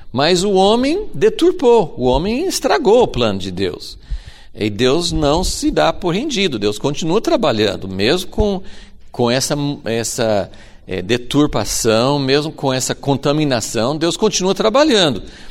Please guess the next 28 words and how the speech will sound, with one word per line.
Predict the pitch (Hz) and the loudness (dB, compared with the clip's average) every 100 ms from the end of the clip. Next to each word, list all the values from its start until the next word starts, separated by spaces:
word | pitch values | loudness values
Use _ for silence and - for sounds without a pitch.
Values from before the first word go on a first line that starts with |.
| - | -6
Mas | 147 180 196 | 0 2 2
é | 247 | 2
importante | 247 240 240 156 156 180 | 2 0 2 2 2 2
a | |
gente | 202 190 180 | 0 0 0
entender | 208 233 254 147 131 160 262 - - - - - - | -2 -2 -2 0 2 2 0 -6 -18 -16 -16 -14 -8
que, | 143 135 185 381 - - - - - | -2 0 0 -2 -8 -20 -20 -20 -6
é, | 120 123 127 123 107 107 - | 0 2 2 2 0 -2 -2
a | 147 | 0
igreja, | 147 104 113 107 117 170 | 0 0 2 2 2 -2
como | - 127 117 | -2 -2 0
está | - 110 98 | -2 0 0
hoje, | 95 95 107 131 240 359 - - | 0 0 -2 -2 -6 -6 -12 -10
não | 208 277 466 392 | -2 2 2 2
é | 127 131 233 320 - | 2 2 0 -6 -8
do | 269 | -4
jeito | 247 139 - | 0 0 -2
que | 254 | -4
Deus | 233 135 131 | 0 0 0
planejou. | 180 202 330 392 440 120 - - - - - | -2 -2 0 4 4 2 -4 -14 -20 -20 -14
A | 98 | -12
gente | 85 | -10
precisa | - - 104 | -8 -6 -4
entender | 151 285 311 349 | -4 -2 0 2
isso. | 262 104 - - - - - - - | 2 0 -4 -10 -16 -20 -20 -20 -8
As, | - 120 107 104 95 95 - | 0 0 0 -4 -8 -14 -6
essa | 123 123 117 | -4 0 -2
divisão | 95 - 247 226 143 - - 220 208 104 101 | -2 -2 0 0 0 0 2 4 4 0 -6